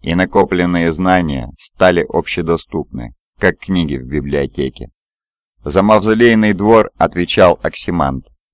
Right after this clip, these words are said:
Первая рота должна была возглавить атаку на город старейшин. Литонану, действующему лорду-командующему армией,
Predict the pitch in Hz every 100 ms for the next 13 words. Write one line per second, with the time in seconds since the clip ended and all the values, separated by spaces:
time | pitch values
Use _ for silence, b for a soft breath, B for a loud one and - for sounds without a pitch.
0 | _ _ _ - 110 110 110 113 110 113
1 | 82 65 69 85 90 104 101 76 67 62
2 | _ 76 85 87 98 95 87 - 82 85
3 | 92 87 76 58 80 80 85 82 78 -
4 | 82 80 71 - - 60 _ _ _ _
5 | _ _ _ _ - 87 101 110 110 117
6 | 110 78 67 _ - 76 110 107 - 92
7 | 92 - 95 90 80 85 95 101 98 85
8 | 90 92 92 90 87 85 - 90 - 90
9 | 92 90 71 62